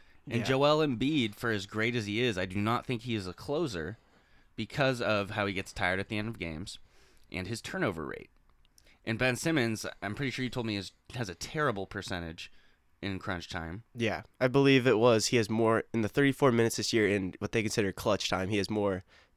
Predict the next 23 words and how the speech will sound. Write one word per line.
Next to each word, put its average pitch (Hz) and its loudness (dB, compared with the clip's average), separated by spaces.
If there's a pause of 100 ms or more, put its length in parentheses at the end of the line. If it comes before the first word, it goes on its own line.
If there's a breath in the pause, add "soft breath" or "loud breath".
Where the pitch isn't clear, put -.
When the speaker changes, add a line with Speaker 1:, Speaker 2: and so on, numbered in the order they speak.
Speaker 2:
turnovers 107 4
than 90 -2
points, 101 0
and, 90 -2
like, 85 -8
he 104 -4 (580)
is - -4
just 208 -2
Speaker 1:
Yeah, 139 -6
Speaker 2:
atrocious. 135 2
Speaker 1:
so 127 2 (600 loud breath)
I 131 6
really 160 4
think 135 -6
that, 104 -2
um, 87 -6 (140)
they 123 -2
do 131 0
need 151 2
to 110 -10
separate 101 -2
those 82 -8
two, 95 -6